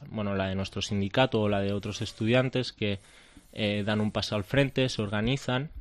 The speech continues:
y dicen: "Hasta aquí hemos llegado, eh, no queremos permitir que esto siga ocurriendo en nuestras universidades", y realmente es a este tercer grupo el que tenemos problemas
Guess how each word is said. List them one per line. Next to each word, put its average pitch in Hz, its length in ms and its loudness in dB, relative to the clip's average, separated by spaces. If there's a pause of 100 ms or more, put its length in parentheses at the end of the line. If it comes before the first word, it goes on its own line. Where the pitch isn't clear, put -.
(140)
y 113 140 -2
dicen: 107 420 -2
"Hasta 101 200 -4
aquí 101 120 -2
hemos 104 180 0
llegado, 131 480 2
eh, 104 320 -2
no 104 160 0
queremos 107 440 -2
permitir 104 500 -2 (320)
que 110 80 -2
esto 107 180 -2
siga 110 260 2
ocurriendo 107 380 0
en 107 120 -4
nuestras 110 340 -2
universidades", 123 580 0
y - 100 -6
realmente 110 440 2
es 107 100 -4
a 110 140 2
este 104 340 -4
tercer 110 360 -2
grupo 110 420 0 (320)
el 104 180 -2
que 104 160 2
tenemos 104 320 -2
problemas 104 640 0